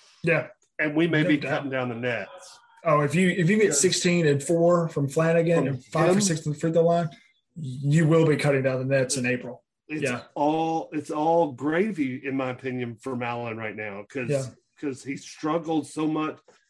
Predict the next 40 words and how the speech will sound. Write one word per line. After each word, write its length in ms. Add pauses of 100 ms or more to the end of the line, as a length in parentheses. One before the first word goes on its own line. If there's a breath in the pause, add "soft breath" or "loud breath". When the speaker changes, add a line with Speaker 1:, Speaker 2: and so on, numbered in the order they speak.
(100)
Speaker 2:
He 60
was 160
hurt 240
and 100
out, 420 (380)
and 100
then 100
he 80
struggled 640
to 80
get 280
back. 420 (380)
He 80
showed 320
a 40
little 300
bit 140
of 100
explosiveness. 840 (320)
He 160
Speaker 1:
Mm-hmm. 200 (400)
Speaker 2:
cut, 220 (280)
went 260
down, 340
drove 340 (220)
by 280
a 40
guy 160
on 120
the 100
baseline 500
Speaker 1:
And 100
Speaker 2:
and 100
Speaker 1:
his 20
Speaker 2:
went 100
up 160
with 120
Speaker 1:
dunk, 20
yeah. 160
Speaker 2:
both 80